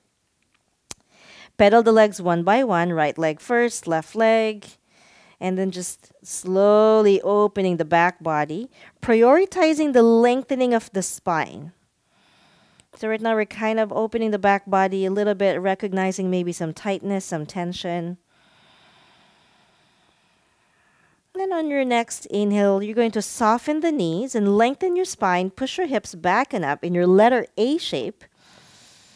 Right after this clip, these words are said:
And as you exhale, just drop the head, find your downward facing dog. Again, you can soften the knees,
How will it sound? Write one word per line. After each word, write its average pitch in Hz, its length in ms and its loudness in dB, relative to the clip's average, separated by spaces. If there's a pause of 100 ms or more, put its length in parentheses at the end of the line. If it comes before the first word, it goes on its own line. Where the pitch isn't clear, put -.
(100)
And 240 100 -2
as 247 140 2
you 233 80 0
exhale, 254 400 2
just 233 240 -6
drop 214 460 2
the 311 100 2
head, 233 340 0
find 226 640 -2
your 196 360 0
downward 175 680 -4
facing 175 720 -6
dog. 123 400 -6 (760)
Again, 165 280 -6
you 151 60 -6
can 156 160 -8
soften 156 360 -6
the 262 100 -6
knees, 220 320 -6